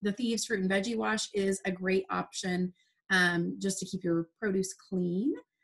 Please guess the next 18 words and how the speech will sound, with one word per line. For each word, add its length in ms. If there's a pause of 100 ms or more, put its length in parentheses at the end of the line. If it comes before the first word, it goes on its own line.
(240)
Um, 480
but 240
also 640 (800)
Thieves 400 (100)
hand 300
soap. 480 (480)
<laughs> 100 (460)
Um, 260
wash 300
your 100
hands, 260
wash 240
your 140
hands, 220
wash 260
your 80
hands, 340
right? 380